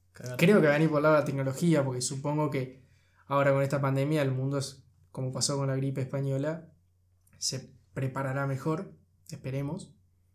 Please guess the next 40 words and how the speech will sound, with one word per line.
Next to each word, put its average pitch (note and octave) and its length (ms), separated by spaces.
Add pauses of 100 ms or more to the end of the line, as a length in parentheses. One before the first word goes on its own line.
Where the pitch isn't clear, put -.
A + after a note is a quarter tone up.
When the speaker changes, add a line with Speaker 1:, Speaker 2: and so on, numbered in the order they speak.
(220)
Speaker 1:
Sí. F3+ 360
Speaker 2:
Pero - 140
bueno, - 140 (160)
queda D#3+ 200
ahí C#3+ 100
abierta C#3 380
la B2 60
incógnita. C#3 440
Ojalá, F3+ 360
obviamente, D#3 340
no C#3 80
aparezca C3 360
ninguna B2 360 (300)
pandemia B2+ 340
nunca D3 200
más. G#3+ 360 (1120)
Pero C4 420
por G3+ 160
ahí G#3 100
se G#3 140
presta C#3 300
para, A#2+ 220
para B2+ 200
flashear C#3 320
un D3 80
rato D3+ 200
y D#3 40
pasar C3+ 300
el C3+ 100
rato. C#3+ 520 (1000)
Pensar C#3 320
a B2+ 40
ver B2+ 120
qué C3+ 120
podría B2+ 280
llegar. - 240
Speaker 1:
¿Qué - 60
podría C3+ 300
pasar? B2+ 380 (200)
Speaker 2:
Parecer. - 400